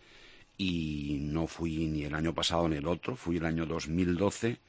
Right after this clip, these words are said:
Eh, me increparon, me echaron monedas, eh, y recuerdo que iba con, con la pierna escayolada porque estaba a punto de operar o fui operado de menisco.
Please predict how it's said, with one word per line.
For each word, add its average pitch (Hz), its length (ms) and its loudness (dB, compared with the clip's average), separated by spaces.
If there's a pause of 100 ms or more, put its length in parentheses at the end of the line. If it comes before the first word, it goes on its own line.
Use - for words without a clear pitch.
(380)
Eh, 69 500 -4
me 71 140 -6
increparon, 92 840 2
me 80 100 2
echaron 76 360 -2
monedas, 92 600 2
eh, 55 120 -6
y - 160 -8
recuerdo 90 540 -2
que 85 120 -4
iba 71 200 -2
con, 67 480 -8 (520)
con 76 160 0
la 71 100 -2
pierna 69 800 -4
escayolada 73 680 -2
porque - 340 -12
estaba 69 240 -6
a 69 60 -6
punto 73 400 -8
de 71 80 -8
operar 80 420 -4
o 76 260 -6
fui 71 220 -10
operado 76 380 -6
de 71 60 -8
menisco. 90 500 -4